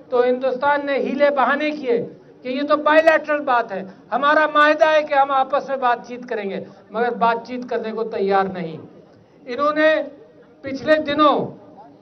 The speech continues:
कई साल से इसराइल से सीखा है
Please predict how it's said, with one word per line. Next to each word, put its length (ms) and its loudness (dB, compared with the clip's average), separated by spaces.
कई 240 0
साल 460 2
से 200 -6
इसराइल 640 0
से 180 -2
सीखा 420 2
है 260 2